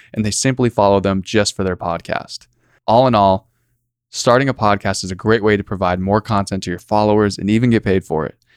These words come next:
If you want to get started, check out w w w dot straight up podcast dot com and we'll help you get set up today.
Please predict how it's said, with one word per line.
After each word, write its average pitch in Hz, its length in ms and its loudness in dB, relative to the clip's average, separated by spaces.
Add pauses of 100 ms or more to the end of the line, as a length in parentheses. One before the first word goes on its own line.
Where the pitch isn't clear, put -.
(180)
If 110 100 -10
you 110 60 4
want 127 160 2
to - 20 0
get 139 140 0
started, 95 480 0 (200)
check 113 220 -2
out 110 140 2
w 110 200 4
w 104 240 2
w 95 240 0
dot 90 200 -6
straight 95 200 0
up 90 100 -4
podcast 90 480 -4
dot 90 180 -10
com 104 340 0
and 92 100 -6
we'll 90 120 -6
help 90 180 -4
you 85 60 -8
get 82 160 -8
set - 180 -8
up - 100 -10
today. - 200 -10